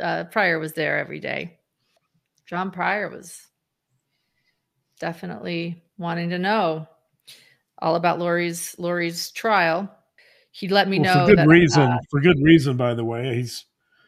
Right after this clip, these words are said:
Speaker 2: if he can look at some of the evidence in advance, he has, he has a bit of an edge.
Speaker 1: Yeah. He, he, uh, so John Pryor told us we've been really hard on Chad.
Speaker 2: <laughs> Yeah. Well, he, he told you that I was particularly hard on Chad.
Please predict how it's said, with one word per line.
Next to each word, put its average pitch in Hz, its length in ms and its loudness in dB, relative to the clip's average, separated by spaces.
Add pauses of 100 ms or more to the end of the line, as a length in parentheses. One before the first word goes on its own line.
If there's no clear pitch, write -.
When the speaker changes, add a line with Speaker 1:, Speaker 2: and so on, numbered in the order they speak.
(540)
Speaker 2:
if 127 100 -6
he 147 100 -4
can 143 140 2
look 151 240 4
at 147 80 2
some 160 160 2
of 139 80 2
the 135 140 2
evidence 135 420 2
in 127 100 -4
advance, 123 560 -2
he 131 100 -2
has, 123 340 -2
he 147 140 -2
has 123 180 0
a - 20 2
bit 127 160 0
of 120 140 0
an 117 80 -4
edge. 127 520 -4 (1080)
Speaker 1:
Yeah. - 220 -16 (500)
He, 214 400 -2
he, 196 380 -8
uh, 185 140 -4
so 190 140 -6
John 196 300 -2
Pryor 180 240 0
told 175 220 -8
us 165 160 -8
we've 165 100 -8
been 156 160 -8
really 151 380 -6
hard 147 340 -8
on 180 220 -16
Chad. - 440 -16
Speaker 2:
<laughs> - 40 -20 (1000)
Yeah. - 340 -6 (640)
Well, 165 140 6
he, 165 120 8
he 160 280 2
told 160 280 2
you 143 80 4
that 131 160 0
I 135 240 4
was 120 300 -2
particularly 110 640 -6
hard 110 200 -8
on 110 120 -10
Chad. 117 400 -8